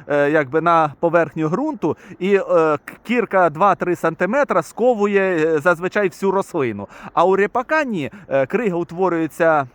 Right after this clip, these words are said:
внизу, і над цією кригою знаходяться ще рослини ріпака. Ну, а зверху може бути сніг.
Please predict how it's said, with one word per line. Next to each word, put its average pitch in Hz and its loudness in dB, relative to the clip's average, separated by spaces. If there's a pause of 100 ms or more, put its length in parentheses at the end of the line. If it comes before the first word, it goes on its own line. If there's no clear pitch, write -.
внизу, 175 -2 (260)
і 208 -2
над 208 2
цією 180 2
кригою 214 0
знаходяться 190 -2
ще 226 0
рослини 196 -2
ріпака. 185 0
Ну, 214 -4
а 156 2
зверху 190 -2
може 180 -2
бути 170 -4
сніг. 135 -8